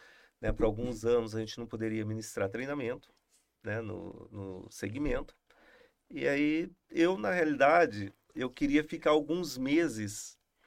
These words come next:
parado, que eu queria realmente dar uma estudada. <laughs> Eu falei, né, "Pô, vou ficar uns meses parado, vou dar uma estudada"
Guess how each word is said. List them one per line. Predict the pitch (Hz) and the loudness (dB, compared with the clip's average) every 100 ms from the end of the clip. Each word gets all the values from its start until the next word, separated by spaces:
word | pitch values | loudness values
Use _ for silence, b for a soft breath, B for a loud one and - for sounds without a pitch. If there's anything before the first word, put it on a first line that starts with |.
| _ | _
parado, | 135 135 113 101 - _ _ _ _ - | -2 0 -2 -2 -16 _ _ _ _ -4
que | 110 | -4
eu | |
queria | 107 127 110 113 120 127 127 117 | -2 -2 0 0 4 6 6 4
realmente | 117 123 120 113 117 127 - 135 127 117 107 _ _ _ _ _ | 2 2 2 0 0 -4 -6 -2 0 0 -4 _ _ _ _ _
dar | 117 131 | 6 8
uma | 147 160 | 8 6
estudada. | 165 - 175 147 139 120 | 4 -4 6 8 8 4
<laughs> | - - - _ _ _ | -2 -8 -18 _ _ _
Eu | - | -6
falei, | - 147 135 123 b b b b - | 2 2 4 0 b b b b 2
né, | 120 | 2
"Pô, | 120 135 | 4 2
vou | 107 120 | 2 -2
ficar | - 151 | 2 2
uns | 143 135 123 | 4 -2 -2
meses | 120 120 113 110 - | 2 2 2 -2 -6
parado, | - - 85 - - 151 | 0 4 6 6 4 -2
vou | 123 | 0
dar | 123 | 2
uma | 120 | 2
estudada" | 123 - 170 165 127 151 - 139 | 0 -2 4 10 10 10 6 -2